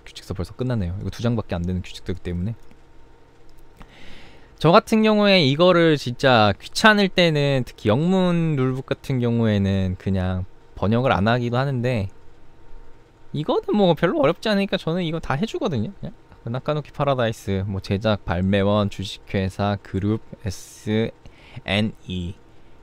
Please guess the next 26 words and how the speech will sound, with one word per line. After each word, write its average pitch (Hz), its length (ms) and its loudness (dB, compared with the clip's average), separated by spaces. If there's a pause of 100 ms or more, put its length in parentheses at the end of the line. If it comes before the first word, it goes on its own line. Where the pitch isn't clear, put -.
(160)
게임 139 260 -4
디자인의 107 480 -2
유오. 92 300 -2 (640)
아, 120 240 8
이 135 200 2
유오라는 214 520 6
분이 170 560 2
몰랐는데, 139 960 -2
하, - 1120 -12
약간 135 300 0
우익 139 280 2
성향이 165 480 -2
있으시더라고요. 127 880 -2 (120)
네, 90 480 -4 (280)
약간 117 220 -2
한국 165 520 -4
비하 117 720 2
발언 107 300 0
같은 101 300 -6
것도 - 320 -8
조금 - 300 -6
하시고. 113 440 -4 (840)
이 170 160 6
유오라는 240 480 6
분이 202 300 4
그분이에요. 156 920 2